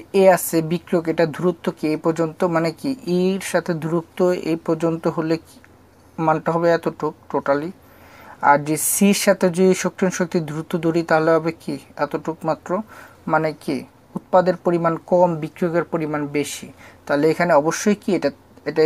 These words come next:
এখানে যে বিক্রিয়াটা গ্রো-, মানে সংগঠিত হ-, সংগঠিত হচ্ছে এটা কি তাফারি একটি বিক্রিয়া,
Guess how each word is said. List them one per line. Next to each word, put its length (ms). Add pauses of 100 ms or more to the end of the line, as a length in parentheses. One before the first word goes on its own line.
এখানে 300
যে 60
বিক্রিয়াটা 480
গ্রো-, 380 (120)
মানে 220
সংগঠিত 380 (480)
হ-, 180 (140)
সংগঠিত 440
হচ্ছে 380
এটা 160
কি 80 (140)
তাফারি 400
একটি 200 (100)
বিক্রিয়া, 360